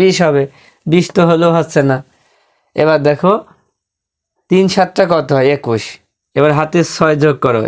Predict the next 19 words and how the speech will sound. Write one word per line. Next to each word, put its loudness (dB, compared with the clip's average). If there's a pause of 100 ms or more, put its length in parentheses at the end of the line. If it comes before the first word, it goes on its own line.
একুশের -4
সাথে 0
ছয় 0
যোগ 0
করলে 0
কত 0
হয়? -2
সাতাশ। 0 (560)
এই 2
তো 0
হতে 2
পারে। -2 (400)
তার -2
মানে 2
এখানে 0
যদি 0
আমি 2 (120)
তিন 4 (140)
নিই, -2